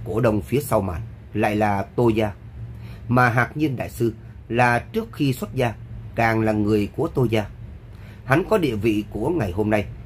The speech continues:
không thể bỏ qua công lao của Tô gia. Cho nên, tại bên trên lần đấu giá hội lần này, quyền nói chuyện của Tô gia rất lớn.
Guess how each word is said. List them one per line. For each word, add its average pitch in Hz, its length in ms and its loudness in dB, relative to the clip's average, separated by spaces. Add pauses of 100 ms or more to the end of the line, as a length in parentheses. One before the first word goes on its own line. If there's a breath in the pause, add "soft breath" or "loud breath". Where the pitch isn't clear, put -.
(160)
không 117 260 4
thể 98 140 -4
bỏ 107 300 -2
qua 104 160 4 (120)
công 101 180 2
lao 98 220 0 (200)
của 101 300 -4
Tô 101 120 2
gia. 95 240 0 (640)
Cho 113 100 4
nên, 101 180 2 (420 loud breath)
tại 135 200 6
bên 151 200 0
trên 165 200 0
lần 107 340 0
đấu 127 160 0
giá 143 200 0
hội 107 240 -4
lần 95 200 -2
này, 85 160 -2 (400 loud breath)
quyền 117 340 4
nói 151 260 2
chuyện 123 220 -2
của 120 120 0
Tô 110 180 4
gia 95 240 2 (280)
rất 151 180 -2
lớn. 104 180 2